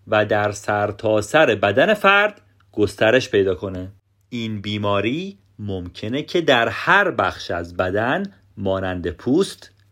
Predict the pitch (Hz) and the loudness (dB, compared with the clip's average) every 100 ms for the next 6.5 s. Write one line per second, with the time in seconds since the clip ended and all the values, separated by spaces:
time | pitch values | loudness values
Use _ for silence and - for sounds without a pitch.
0 | _ _ _ - 110 95 110 160 175 - | _ _ _ -18 -10 -6 -4 -4 -6 -12
1 | _ _ _ - - 123 110 - - 156 | _ _ _ -20 -14 -12 -10 -12 -4 -2
2 | 156 104 - - 107 101 101 101 95 110 | 0 -2 -6 -4 -4 -2 -2 -2 0 -2
3 | 156 196 - _ _ - - 110 - - | -2 -4 -10 _ _ -20 -12 -10 -10 -4
4 | 131 110 90 98 92 92 90 - - 143 | -2 -2 -2 0 0 0 -2 -6 -4 -2
5 | 190 202 _ _ _ _ - 104 - - | -4 -8 _ _ _ _ -6 -6 -6 -6
6 | 98 - 127 170 190 | -4 0 2 2 -2